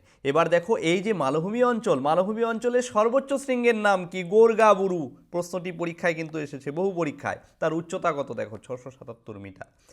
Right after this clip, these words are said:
তারপর দেখো, পুরুলিয়া জেলায় অবস্থিত, পুরুলিয়া জেলায় অবস্থিত কয়েকটি পাহাড়ের নাম, দলমা পাহাড়,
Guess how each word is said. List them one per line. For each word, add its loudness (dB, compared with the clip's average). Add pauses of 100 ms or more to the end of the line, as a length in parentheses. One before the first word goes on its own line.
(240)
তারপর 2
দেখো, -2
পুরুলিয়া 4
জেলায় 8
অবস্থিত, 0 (380)
পুরুলিয়া 4
জেলায় 6
অবস্থিত 0
কয়েকটি -2
পাহাড়ের -2
নাম, -6 (220)
দলমা 4
পাহাড়, -2